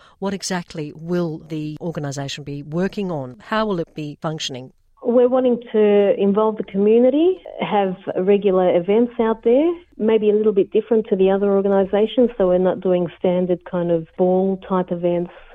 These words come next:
Speaker 1: Mm-hmm.
Speaker 2: you know, in the reception, but we may go out of that scope and, and try something different. Also educating regarding our history,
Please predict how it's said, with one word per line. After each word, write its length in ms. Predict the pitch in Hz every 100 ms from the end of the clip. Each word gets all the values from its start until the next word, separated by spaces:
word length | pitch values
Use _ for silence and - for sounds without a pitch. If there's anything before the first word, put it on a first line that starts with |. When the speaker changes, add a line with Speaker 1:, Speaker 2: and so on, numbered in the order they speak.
| -
Speaker 1:
Mm-hmm. 160 | 196 180
Speaker 2:
you 100 | 180
know, 100 | 165
in 140 | 165 165
the 60 |
reception, 640 | 165 165 - 185 - 190 185
but 120 | 180
we 140 | 202
may 420 | 202 202 202 196 -
go 360 | 185 190 190 190 -
out 160 | 196
of 100 | 202
that 160 | 180 - -
scope 340 | - 185 196 196
and, 180 | 175 175
and 260 | 175 175 175
try 340 | - 185 170 -
something 300 | 175 180 185
different. 520 | 247 262 269 262 247 - _
Also 340 | 208 214 208 190 -
educating 880 | 208 233 233 214 208 220 220 226 208 - -
regarding 760 | 190 185 196 185 185 185 180 - -
our 180 | 170 156
history, 720 | 190 220 - 262 269 294